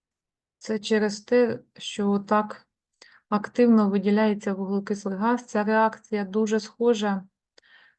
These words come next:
е, саме на реакцію із, ну, оцту з содою. Якщо вуглекислий газ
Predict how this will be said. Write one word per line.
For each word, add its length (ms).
е, 300
саме 680
на 200
реакцію 720
із, 420
ну, 340
оцту 460
з 120
содою. 560
Якщо 400
вуглекислий 760
газ 500